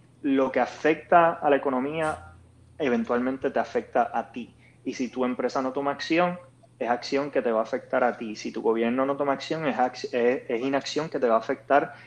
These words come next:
a ti. Así que yo creo que podemos tener un call to action con, con, con este podcast a que nuestros oyentes intenten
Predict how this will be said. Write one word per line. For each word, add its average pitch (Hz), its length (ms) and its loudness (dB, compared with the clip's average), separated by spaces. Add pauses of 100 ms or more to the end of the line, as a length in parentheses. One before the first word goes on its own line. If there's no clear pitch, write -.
(140)
a 120 120 2
ti. 120 240 -2
Así 127 220 0
que 135 100 4
yo 123 140 0
creo 190 220 4
que 131 260 2 (340)
podemos 139 520 6
tener 170 360 4
un 135 140 0
call 151 300 2
to 156 160 8
action 117 520 6 (460)
con, 104 800 -2 (100)
con, 107 420 -4
con 107 200 -6
este 107 240 -4
podcast 143 580 -2 (380)
a 131 200 6
que 117 460 -2 (220)
nuestros 135 340 0
oyentes 131 560 0
intenten 151 800 -4